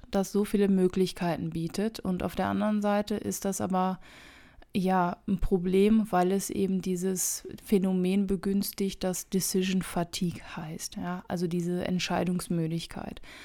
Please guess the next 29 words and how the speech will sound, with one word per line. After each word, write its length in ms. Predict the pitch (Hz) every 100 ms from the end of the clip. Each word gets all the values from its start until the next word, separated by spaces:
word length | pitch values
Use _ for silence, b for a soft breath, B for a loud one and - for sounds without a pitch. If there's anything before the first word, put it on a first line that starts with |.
| B B
Heißt 280 | 202 247 -
also, 260 | 196 190
je 240 | 233 185 190
mehr 300 | 185 202 226
Möglichkeiten 1120 | 202 226 302 - 240 - - 208 208 - 214
ich 280 | - - -
habe, 520 | 185 214 262 285 311 - B B B B
umso 280 | 202 196
mehr 300 | 196 196 226 -
Entscheidungen 1000 | 214 196 - 240 254 277 220 190 220 220
habe 200 | 208 202
ich 160 | 214 -
auch 180 | 202 -
zu 180 | - -
treffen. 600 | - - 170 - 160 160 B B B B B B -
Und 260 | 208 190
das 320 | 202 240 -
war 180 | 208 208
so 100 | 208
der 160 | 196 190
Knackpunkt, 880 | - - 196 233 - - 233 226 226
das 220 | 202 -
hat 160 | 196 -
mich 320 | 190 - -
an 180 | 175 175
Notion 520 | 180 196 - 196 190
total 680 | - - - - 185 190 185
gestört. 720 | 175 - - 156 156 160 -
Und 400 | - 180 180 -